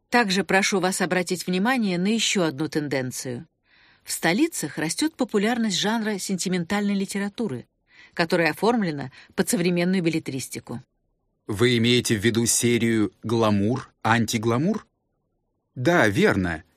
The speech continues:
Speaker 2: Такие книги иногда напоминают хорошую, актуальную прозу. Почему талантливые писатели тратят свое время на такие книги?
Speaker 1: Мне кажется,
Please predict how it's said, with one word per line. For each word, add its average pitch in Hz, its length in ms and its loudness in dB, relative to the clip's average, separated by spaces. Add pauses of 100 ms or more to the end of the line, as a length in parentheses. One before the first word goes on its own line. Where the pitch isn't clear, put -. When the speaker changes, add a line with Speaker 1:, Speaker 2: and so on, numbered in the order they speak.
(240)
Speaker 2:
Такие 120 420 2
книги 143 580 2
иногда 113 460 2
напоминают 113 580 2
хорошую, 120 720 0 (140)
актуальную 101 800 0
прозу. 113 440 -4 (1200)
Почему 208 520 2
талантливые 113 640 0
писатели 110 640 -2 (360)
тратят 165 380 0
свое 123 340 0
время 143 540 0
на 131 160 2
такие 135 380 -4
книги? 90 460 -6 (1300)
Speaker 1:
Мне 294 260 2
кажется, 226 800 -2